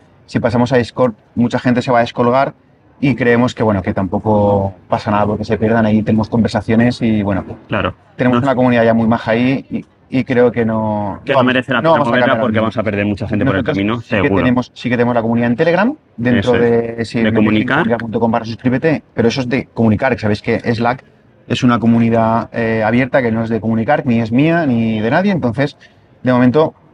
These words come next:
Speaker 1: salvo que los compañeros de Slack lo digan, ahí se queda.
Speaker 2: Muy bien, pues
Speaker 1: ¿Vale?
Speaker 2: pasamos
Speaker 1: Hombre,
Speaker 2: al siguiente.
Speaker 1: Fran Ayala, muy buenas, Fran. Un abrazo muy, muy grande, tío.
Speaker 2: Pasamos al siguiente, Enrique.
Speaker 1: Venga, eh, Iván Gómez.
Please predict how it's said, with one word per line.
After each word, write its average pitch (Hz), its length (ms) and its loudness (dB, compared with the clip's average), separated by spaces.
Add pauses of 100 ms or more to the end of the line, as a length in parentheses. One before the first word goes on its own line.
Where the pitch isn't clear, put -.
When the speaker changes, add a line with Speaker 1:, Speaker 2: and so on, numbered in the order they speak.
(260)
Speaker 1:
salvo 113 320 2
que 113 120 0
los 110 140 0
compañeros 110 400 0
de 113 80 0
Slack 120 240 0
lo 107 80 0
digan, 175 300 2 (160)
ahí 107 140 0
se 92 120 -10
queda. - 160 -10 (380)
Speaker 2:
Muy 110 140 2
bien, 98 200 0 (280)
pues 98 100 0
Speaker 1:
¿Vale? 123 140 0
Speaker 2:
pasamos 104 180 -4
Speaker 1:
Hombre, 147 160 0
Speaker 2:
al - 20 -6
siguiente. 131 200 0
Speaker 1:
Fran 143 80 0
Ayala, 131 340 2
muy 135 140 0
buenas, 127 200 0
Fran. 131 360 -2
Un 123 100 -4
abrazo 127 340 0
muy, 127 380 2
muy 127 320 2
grande, 117 260 0
tío. 104 220 -2 (340)
Speaker 2:
Pasamos 120 360 0
al 123 60 2
siguiente, 101 200 0
Enrique. 104 340 -4 (240)
Speaker 1:
Venga, 147 300 0
eh, 139 800 0
Iván 156 320 2
Gómez. 143 380 0